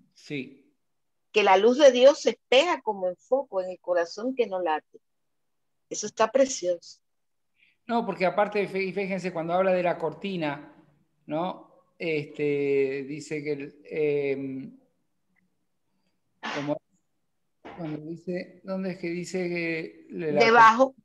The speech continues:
Speaker 2: y es tu cuerpo cortina transparente del corazón.
Speaker 1: Eso. Esta luz que envuelve al cuerpo de Jesús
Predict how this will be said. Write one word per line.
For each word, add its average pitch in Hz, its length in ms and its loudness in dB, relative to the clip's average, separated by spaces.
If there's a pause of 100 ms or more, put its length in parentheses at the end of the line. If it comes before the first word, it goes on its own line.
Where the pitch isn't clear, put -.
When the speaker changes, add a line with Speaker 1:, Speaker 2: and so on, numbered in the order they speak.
(100)
Speaker 2:
y 240 180 2
es 254 140 4
tu 285 180 2
cuerpo 269 380 8
cortina 233 460 -2
transparente 214 680 -2
del 202 160 -8
corazón. 175 440 -2
Speaker 1:
Eso. 135 420 -6 (880)
Esta 190 320 2
luz 208 540 -2 (440)
que 143 680 -2
envuelve 143 680 -2
al 120 180 -6
cuerpo 175 380 -4
de 151 120 -6
Jesús 165 760 -10